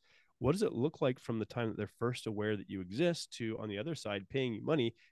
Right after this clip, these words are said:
and telling other people about what it is that you do? And then lastly, you have the housewarming party. So we don't just build this house and then, and then wait for people to show up and recognize that it's a new house. So we need to connect with people in our, in our pre-existing network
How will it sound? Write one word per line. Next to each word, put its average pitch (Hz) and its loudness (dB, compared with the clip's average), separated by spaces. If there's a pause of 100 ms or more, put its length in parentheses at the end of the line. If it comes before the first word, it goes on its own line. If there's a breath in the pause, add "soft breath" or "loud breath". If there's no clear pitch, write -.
and 233 0
telling 156 0
other 135 2
people 143 0
about 120 2
what 113 2
it 110 2
is 104 0
that - -8
you 107 -4
do? 113 4 (640)
And 131 2
then 123 4
lastly, 127 2
you 113 -2
have 117 -2
the 110 -2
housewarming 101 -2
party. 85 -8 (220)
So 117 0
we 127 6
don't 175 4
just 110 -6
build 131 0
this 107 -8
house 139 2 (360)
and 120 0
then, 117 2
and 120 0
then 110 0 (160)
wait 123 2
for 135 -4
people 120 -2
to 104 -6
show 123 0
up 123 0
and 104 -4
recognize 113 -2
that 107 -2
it's - -8
a 104 -6
new 101 0
house. 117 2 (160)
So - -2
we 143 0
need 175 -2
to 120 -2 (120)
connect 123 -4
with 113 -6
people 123 -4
in 107 0
our, 104 0
in 110 -2
our 101 -2 (260)
pre-existing 131 0
network 110 -2